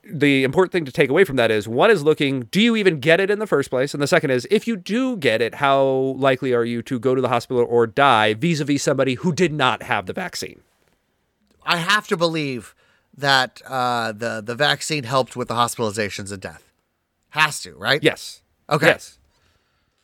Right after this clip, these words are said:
Speaker 1: Yes, otherwise it wouldn't be very useful, right? <laughs> Like, otherwise it wouldn't have been a vaccine
Speaker 2: Yeah, uh,
Speaker 1: <laughs> to
Speaker 2: yeah,
Speaker 1: some
Speaker 2: uh,
Speaker 1: extent.
Speaker 2: otherwise, yeah, Alex Jones gets to ta-, say some "I told you so" to this podcast.
Speaker 1: Yeah.
Speaker 2: Which, by the way, we are his Steven Novella.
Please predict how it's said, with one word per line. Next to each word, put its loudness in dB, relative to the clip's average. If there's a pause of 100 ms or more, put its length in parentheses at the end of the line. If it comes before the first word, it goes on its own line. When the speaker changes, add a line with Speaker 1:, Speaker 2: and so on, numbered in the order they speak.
(360)
Speaker 1:
Yes, 0
otherwise 2
it 4
wouldn't 0
be 2
very 0
useful, -6
right? 4
<laughs> -4
Like, 2
otherwise 2
it 2
wouldn't -2
have 0
been 2
a -2
vaccine 0
Speaker 2:
Yeah, 6
uh, 2
Speaker 1:
<laughs> -6
to 0
Speaker 2:
yeah, 6
Speaker 1:
some 6
Speaker 2:
uh, 2
Speaker 1:
extent. 4
Speaker 2:
otherwise, 4
yeah, 4
Alex 2
Jones 0
gets -6
to -10
ta-, 2
say 2
some -2
"I 2
told 0
you -4
so" -2
to -10
this -2
podcast. -2
Speaker 1:
Yeah. 2
Speaker 2:
Which, -2
by 4
the 2
way, 4
we -4
are 4
his 0
Steven -6
Novella. -2